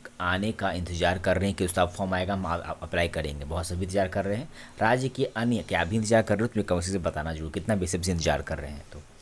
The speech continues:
राज्य के अन्य दूसरे लगभग सभी विश्वविद्यालयों में पीएचडी नामांकन प्रक्रिया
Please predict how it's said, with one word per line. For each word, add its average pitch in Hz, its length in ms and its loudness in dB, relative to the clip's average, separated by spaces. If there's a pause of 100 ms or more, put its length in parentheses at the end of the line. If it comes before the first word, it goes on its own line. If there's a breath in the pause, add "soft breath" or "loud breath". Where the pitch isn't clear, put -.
(360 loud breath)
राज्य 120 260 4
के 127 160 -2
अन्य 120 300 0
दूसरे 107 360 0
लगभग 110 340 0
सभी 113 280 -2
विश्वविद्यालयों 98 580 0
में 90 160 -4
पीएचडी 90 380 -2
नामांकन 87 340 -2
प्रक्रिया 85 460 0